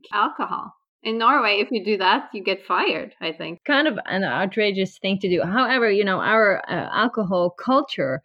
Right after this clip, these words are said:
Speaker 2: within Scandinavian countries are, like, it is a little bit like that, you know, either, either. It's like, "No, you don't drink in the daytime and you just, like, behave." But then when people do go out and, and drink, they tend to drink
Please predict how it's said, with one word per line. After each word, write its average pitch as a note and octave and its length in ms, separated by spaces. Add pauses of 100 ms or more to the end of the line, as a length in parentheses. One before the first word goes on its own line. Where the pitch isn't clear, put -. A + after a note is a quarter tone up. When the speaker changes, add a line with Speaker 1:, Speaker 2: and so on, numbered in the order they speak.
(100)
Speaker 2:
within F#3 480 (100)
Scandinavian F3+ 640
countries F#3+ 480 (120)
are, F#3+ 260
like, E3+ 240
it D4+ 160
is F#4 140
a F#4 80
little D#4 220
bit G#3 180
like F3+ 260
that, E3 260
you F3 100
know, D3+ 260 (100)
either, F3 300
either. D#3 340
It's F3 140
like, E3 220
"No, F3 460
you E3+ 140
don't F3 340
drink E3+ 220
in D#3 80
the D3+ 80 (140)
daytime F3+ 640
and D#3+ 120
you E3 80
just, E3+ 120
like, E3+ 160
behave." F#3 440
But F3 140
then E3 280
when E3 180
people E3+ 280
do A3 360
go E3+ 220
out - 280
and, E3+ 320 (140)
and F3 160
drink, A3+ 400 (100)
they G3+ 120
tend G3+ 320
to F#3+ 140
drink F3+ 340